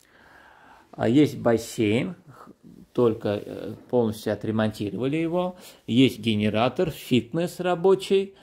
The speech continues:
Есть сауна, но сауна не работает на данный момент. Айдат шестьсот лир. Хорошая локация.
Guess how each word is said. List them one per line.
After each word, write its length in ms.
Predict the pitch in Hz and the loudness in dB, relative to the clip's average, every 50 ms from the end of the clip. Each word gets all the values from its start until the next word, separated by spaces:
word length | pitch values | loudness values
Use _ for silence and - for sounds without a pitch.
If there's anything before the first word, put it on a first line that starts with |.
| _ _ - | _ _ -8
Есть 420 | - - 214 214 - - - - | -4 -2 0 0 -2 -4 -8 -8
сауна, 420 | - 196 - - 202 196 196 190 165 | -4 -2 -2 0 0 -2 -2 -2 -2
но 120 | 151 147 | -2 -4
сауна 380 | 147 - 143 147 156 147 139 139 | -2 -2 0 0 0 0 0 0
не 220 | 127 110 110 135 | 0 0 0 0
работает 560 | 135 113 107 101 - 113 113 - 117 107 - | 2 2 0 0 0 -4 -6 -6 -8 -10 -10
на 100 | - 95 | -10 -10
данный 340 | 92 92 95 98 101 101 95 | -8 -6 -6 -6 -4 -6 -6
момент. 400 | 95 92 95 95 92 92 92 - - | -6 -6 -8 -8 -8 -10 -10 -4 0
Айдат 360 | 143 156 165 156 196 202 202 | 0 0 2 2 0 0 -2
шестьсот 600 | - - - 117 110 - - - 120 104 107 - 107 | -4 -6 -6 -6 -8 -8 -6 -6 -4 -4 -4 -4 -4
лир. 300 | 113 143 - - - _ _ _ _ _ _ _ - _ _ _ _ _ _ _ _ _ _ _ _ _ _ _ _ _ _ _ _ _ _ _ _ _ _ _ _ _ _ _ | -4 -4 -4 -4 -8 _ _ _ _ _ _ _ -20 _ _ _ _ _ _ _ _ _ _ _ _ _ _ _ _ _ _ _ _ _ _ _ _ _ _ _ _ _ _ _
Хорошая 420 | - 156 175 180 139 - 123 104 | 0 2 2 2 0 0 -2 0
локация. 680 | 101 113 127 - 196 202 202 202 - 190 190 190 170 | 0 0 0 0 0 -2 -2 -2 -2 -4 -2 -2 -4